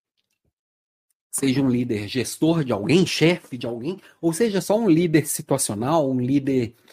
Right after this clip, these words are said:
é, natural, né? Às vezes na, na família alguém lidera pra uma determinada coisa,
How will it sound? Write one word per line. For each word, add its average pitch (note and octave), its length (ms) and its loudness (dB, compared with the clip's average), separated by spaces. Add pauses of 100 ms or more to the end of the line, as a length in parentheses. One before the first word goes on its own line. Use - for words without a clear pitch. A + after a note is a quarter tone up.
(140)
é, A#2+ 220 -4
natural, C#3 800 0
né? C3 200 -4 (160)
Às G#2 160 -10
vezes A#2 200 -4
na, A#2+ 140 -6
na A2+ 200 -10
família B2 520 0
alguém A2 280 -2
lidera A2+ 420 0
pra A2 160 -4
uma G#2+ 180 -2
determinada F#2+ 520 -10
coisa, E3+ 500 0